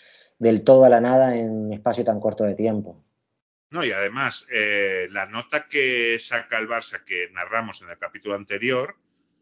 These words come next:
Speaker 2: donde pone a jugadores de peseteros.
Speaker 1: Sí, sí, sí. Claro.
Speaker 2: Acuérdate en el motín del Hesperia cómo recibe la afición a, a los jugadores tras el
Speaker 1: Bueno,
Speaker 2: motín.
Speaker 1: a, a Julio Alberto hasta le zurran.
Speaker 2: Sí,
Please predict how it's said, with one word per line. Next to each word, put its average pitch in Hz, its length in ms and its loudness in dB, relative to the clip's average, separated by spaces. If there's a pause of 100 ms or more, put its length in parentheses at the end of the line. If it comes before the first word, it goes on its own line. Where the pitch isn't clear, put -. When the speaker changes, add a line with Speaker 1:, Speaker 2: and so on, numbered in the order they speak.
(260)
Speaker 2:
donde 90 520 -6
pone 98 320 -8
a 101 80 -4
jugadores 110 440 -2
de 120 100 -2
peseteros. - 680 -8 (880)
Speaker 1:
Sí, 123 220 4
sí, 95 280 -6
sí. - 240 -14 (720)
Claro. - 280 -8
Speaker 2:
Acuérdate 120 460 0
en 127 100 0
el 123 80 -2
motín 123 280 -4
del 123 140 0
Hesperia 131 380 0
cómo 135 240 -6
recibe 123 340 -4
la 123 100 -2
afición 135 420 -6
a, 127 160 -4
a 98 240 -8
los 95 140 -8
jugadores 107 800 -6
tras 98 220 -8
el 101 40 -4
Speaker 1:
Bueno, 92 160 -2
Speaker 2:
motín. - 200 -16 (640)
Speaker 1:
a, 90 720 -6
a 87 140 -6
Julio 104 240 0
Alberto 101 340 4
hasta - 140 2
le 101 100 2
zurran. - 420 -4 (600)
Speaker 2:
Sí, 85 280 -12